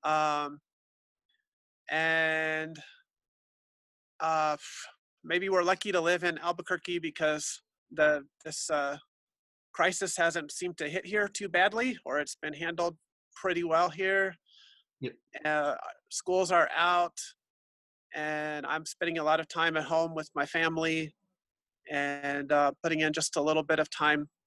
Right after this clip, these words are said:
Speaker 1: each day to, uh, catch up with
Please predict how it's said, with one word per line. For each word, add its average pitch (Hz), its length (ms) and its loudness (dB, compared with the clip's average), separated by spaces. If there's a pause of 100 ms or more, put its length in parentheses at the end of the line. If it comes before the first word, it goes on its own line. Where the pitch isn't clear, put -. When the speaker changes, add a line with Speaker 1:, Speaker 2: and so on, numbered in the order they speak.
(480)
Speaker 1:
each 151 240 -2
day 151 260 6 (140)
to, 143 240 0 (880)
uh, - 180 2
catch - 180 0
up 160 140 2
with 151 140 -2